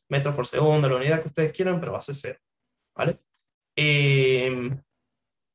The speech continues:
tenemos la aceleración del tren, que es igual a ¿cuánto? Tres metros por segundo cuadrado. ¿Vale? Y, y está a diez metros del cruce, o sea,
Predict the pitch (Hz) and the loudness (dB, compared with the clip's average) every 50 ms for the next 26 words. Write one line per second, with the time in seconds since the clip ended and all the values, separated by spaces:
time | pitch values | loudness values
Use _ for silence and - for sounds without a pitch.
0 | _ _ _ _ _ _ _ _ _ _ _ _ _ - 156 165 180 180 165 143 | _ _ _ _ _ _ _ _ _ _ _ _ _ -2 0 0 2 2 2 2
1 | 143 - - 131 131 131 135 139 - - 220 240 240 202 156 139 - - - 185 | 2 0 -4 -6 -4 -2 -4 -4 -4 -4 -6 -6 -4 -4 -4 -4 -6 -8 -6 -6
2 | 180 165 190 220 - _ _ _ _ _ _ _ _ _ _ _ _ _ _ _ | -4 -4 -6 -8 -10 _ _ _ _ _ _ _ _ _ _ _ _ _ _ _
3 | _ _ _ _ _ _ _ _ _ _ _ - 156 151 147 139 139 139 143 139 | _ _ _ _ _ _ _ _ _ _ _ -4 -4 -2 -2 0 0 2 2 2
4 | 135 135 127 123 117 - - - - _ _ _ _ _ _ _ _ - 143 147 | 0 -2 -2 -4 -6 -10 -12 -14 -16 _ _ _ _ _ _ _ _ -4 -2 0
5 | 143 139 143 139 143 143 - 131 127 - 131 131 127 120 139 151 165 175 180 175 | 2 2 2 0 -2 -2 -6 -8 -8 -6 -6 -6 -4 -2 0 0 2 2 2 2
6 | 175 185 208 220 - _ _ _ _ _ _ _ _ _ _ _ _ _ _ _ | 0 0 -2 -6 -8 _ _ _ _ _ _ _ _ _ _ _ _ _ _ _
7 | _ _ _ _ _ _ _ _ _ _ _ _ _ _ _ _ _ _ _ _ | _ _ _ _ _ _ _ _ _ _ _ _ _ _ _ _ _ _ _ _
8 | _ _ _ _ _ _ _ _ _ _ _ _ _ - - 85 78 113 185 214 | _ _ _ _ _ _ _ _ _ _ _ _ _ -14 -12 -10 -8 -6 -8 -8
9 | - - _ _ _ _ _ _ _ _ _ _ _ _ _ _ _ _ _ _ | -10 -14 _ _ _ _ _ _ _ _ _ _ _ _ _ _ _ _ _ _
10 | _ _ _ _ _ - 151 165 175 185 190 185 196 196 196 196 - _ _ _ | _ _ _ _ _ -8 -6 -4 -2 -2 0 0 0 0 -2 -4 -6 _ _ _
11 | _ _ _ _ _ _ _ _ _ _ _ _ _ _ _ _ - 156 170 190 | _ _ _ _ _ _ _ _ _ _ _ _ _ _ _ _ -6 0 0 0
12 | 190 185 190 - - 220 226 226 233 233 - - _ _ _ _ _ _ _ - | 0 0 -4 -4 0 2 4 4 4 2 0 -8 _ _ _ _ _ _ _ -2
13 | 151 156 185 202 202 208 202 202 185 202 196 185 175 170 170 170 170 170 165 - | 2 4 4 6 4 4 2 0 0 -2 -2 0 -2 -4 -4 -4 -6 -8 -8 -8
14 | 143 139 - - 127 120 - - - - 135 - - 123 117 - | -10 -12 -12 -10 -10 -10 -10 -10 -10 -8 -6 -2 0 0 0 0